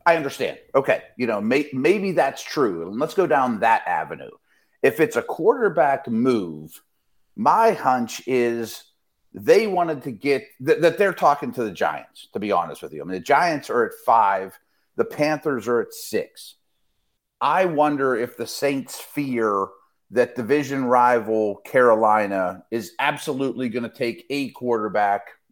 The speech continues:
their quarterback, whether that's Pickett or Willis or whoever. And I've said this a million times. I think Sean Payton would love Pickett. And would, do the remaining Saint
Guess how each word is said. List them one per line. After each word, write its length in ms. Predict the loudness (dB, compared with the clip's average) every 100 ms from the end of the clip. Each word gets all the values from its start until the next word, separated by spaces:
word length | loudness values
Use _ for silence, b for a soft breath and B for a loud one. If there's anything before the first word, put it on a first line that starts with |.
| -4
their 320 | 2 4 4
quarterback, 720 | 0 -2 0 0 0 0 -2
whether 220 | -4 -6 -4
that's 380 | -4 -6 -10 _
Pickett 500 | -10 -10 -10 -14 _ -14
or 180 | -10 -2
Willis 460 | -2 0 -2 -4
or 60 | -8
whoever. 480 | -2 0 2 0 -2 -4 b b b b b -2
And 120 | 0
I've 80 | 4
said 160 | 2
this 160 | 2 -4
a 40 |
million 280 | -2 -2 -4
times. 560 | 0 2 0 -2 -10 -18 _ 0
I 160 | 2
think 200 | 2 -2
Sean 320 | 0 2 2
Payton 420 | 0 -4 -4 -8 -8
would 160 | -6
love 420 | 0 2 2 -4 -14 -4
Pickett. 300 | -4 -4 -20 _ _
And 380 | -4 -4 -4 -8
would, 200 | -8 -10
do 360 | -12 -12 -10 -4
the 100 | -2
remaining 520 | 0 0 0 -2 -4
Saint 320 | -4 -4 -4